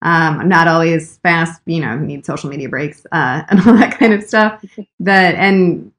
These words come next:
Speaker 1: uh, I can provide my contact information to Pete as well if he wants to share that. Um,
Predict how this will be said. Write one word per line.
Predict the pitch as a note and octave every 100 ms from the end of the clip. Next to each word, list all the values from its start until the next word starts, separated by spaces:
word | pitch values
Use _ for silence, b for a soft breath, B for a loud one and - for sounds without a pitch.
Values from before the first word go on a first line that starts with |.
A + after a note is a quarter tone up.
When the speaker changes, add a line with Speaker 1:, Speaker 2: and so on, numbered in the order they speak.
| -
Speaker 1:
uh, | F3+ D#3 B2
I | - F3+
can | G3 E3 E3+
provide | F3+ E3 E3
my | E3
contact | D#3+ D#3+ F3+ D#3 D#3+
information | E3 D#3+ D#3+ E3 D#3+ D#3+
to | - D#3 D3+
Pete | _ E3+ E3 E3+
as | D#3+ D#3
well | E3 D#3+
if | D#3
he | E3
wants | D#3 D#3 D#3
to | - D#3
share | F#3+ E3+
that. | E3+ E3 D#3+ D#3+ -
Um, | E3 D#3 D3 D#3